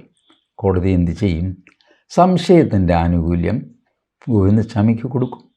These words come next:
ഇല്ലേ? സംശയത്തിൻ്റെ ആനുകൂല്യം എപ്പോഴും പ്രതിക്കാണ് കൊടുക്കുന്നത്, അങ്ങനെയാണ് നിയമം.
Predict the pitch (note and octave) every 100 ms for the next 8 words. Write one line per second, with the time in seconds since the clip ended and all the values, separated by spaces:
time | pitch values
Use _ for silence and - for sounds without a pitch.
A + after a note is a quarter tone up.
0 | _ _ _ _ _ _ _ - B2 B2+
1 | D#2+ - _ _ _ _ _ _ _ _
2 | - C3 C3+ D#3+ D3+ D#3 C#3+ C3+ C#3 C3
3 | A2+ C#2+ - G2 - C3+ C3+ B2+ C#3+ A#2
4 | A#2 A#2 A#2+ A#2+ A#2+ A2+ B2+ D3 D#3+ D#3
5 | D#3 C3+ C#3 A#2+ F#2+ F#2+